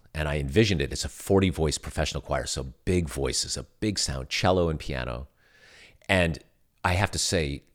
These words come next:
if any of them happen to be listening, that I, the piece would not exist were it not for them. They, they helped me to bring it to life. I made thousands of changes during the rehearsal process and after the performances, and, and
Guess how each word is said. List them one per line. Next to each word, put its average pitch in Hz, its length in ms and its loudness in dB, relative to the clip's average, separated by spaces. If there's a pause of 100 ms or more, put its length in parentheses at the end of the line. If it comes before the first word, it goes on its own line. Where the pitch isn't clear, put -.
(420)
if - 240 -10
any 85 160 2
of 67 40 -6
them 69 140 -2
happen 76 160 0
to 71 60 -4
be 62 80 -4
listening, 64 440 -4
that 53 240 -12 (120)
I, 87 120 4
the 90 240 -4
piece - 300 0
would 82 200 4
not 78 140 0
exist 71 380 -6
were 69 100 -4
it 64 80 -8
not 65 180 -6
for 76 140 -8
them. 58 280 -8 (400)
They, 87 200 2
they 82 200 4
helped - 260 -2
me 76 80 -6
to 69 60 -6
bring 69 180 -4
it 69 100 -4
to 71 100 -8
life. 65 360 -4
I 85 80 0
made 73 340 0 (440)
thousands 80 580 2
of 69 100 -8
changes 64 380 -6
during 64 160 -8
the 60 80 -12
rehearsal 69 380 -6
process 69 580 -4
and - 120 -12
after 60 200 -10
the - 80 -12
performances, 71 800 -8 (560)
and, 73 340 -4 (180)
and 73 260 -4